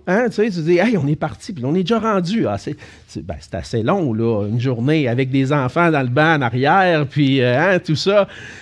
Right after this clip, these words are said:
Mais à la fin, tu dis, « Mon ami, on a parcouru toute cette distance-là en une journée, quand même. »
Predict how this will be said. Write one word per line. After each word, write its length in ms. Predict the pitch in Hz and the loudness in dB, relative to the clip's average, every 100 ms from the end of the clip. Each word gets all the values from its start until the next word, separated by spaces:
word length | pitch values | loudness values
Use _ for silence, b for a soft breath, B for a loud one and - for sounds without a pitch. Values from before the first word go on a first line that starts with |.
| B | B
Mais 380 | 143 202 262 160 | 2 2 2 -2
à 120 | - 160 | -2 2
la 140 | 160 | 2
fin, 200 | - 269 | 2 0
tu 120 | - | 0
dis, « 400 | 147 165 175 117 - - _ _ | -2 0 0 -2 -10 -20 _ _
Mon 240 | - 254 131 | -6 -4 -2
ami, 240 | 110 151 | 0 0
on 100 | 160 | 2
a 80 | 147 | 0
parcouru 480 | 151 170 - 196 214 | -4 -8 -6 -4 -4
toute 220 | 262 320 | -6 -12
cette 240 | - 170 | -6 -8
distance-là 580 | 131 131 - 160 147 208 | -6 -10 -6 -6 -4 -4
en 120 | 190 151 | -4 -2
une 140 | 196 | -2
journée, 440 | 143 104 107 156 B B B B | -2 -4 -2 -4 B B B B
quand 240 | 175 190 127 | -2 0 0
même. » 320 | 139 147 | 0 -2